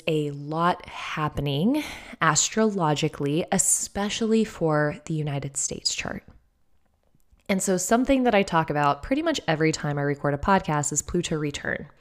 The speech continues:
And Pluto entered Capricorn,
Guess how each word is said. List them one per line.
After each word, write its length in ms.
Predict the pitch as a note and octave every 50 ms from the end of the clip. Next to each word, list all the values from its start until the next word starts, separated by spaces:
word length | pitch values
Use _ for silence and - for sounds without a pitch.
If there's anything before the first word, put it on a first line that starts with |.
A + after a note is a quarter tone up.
| _ - - - - - - - - - - - - - - - _ -
And 840 | F#3 F3 E3+ E3+ E3+ E3 E3 E3 E3 E3 D#3+ E3 D#3+ E3 E3 D#3+ D#3+ - _
Pluto 920 | - - - A3 A3 A#3+ A#3 - - G#3 F3+ E3 E3 D#3+ D#3 D#3 D#3 D#3 - -
entered 540 | E3 D#3+ D#3+ E3+ - - F#3+ F#3 F#3 F3 - -
Capricorn, 840 | - - E3 D#3 D#3 - D3+ C#3+ - - C#3 C#3+ C#3+ D3 D#3 F#3+ G3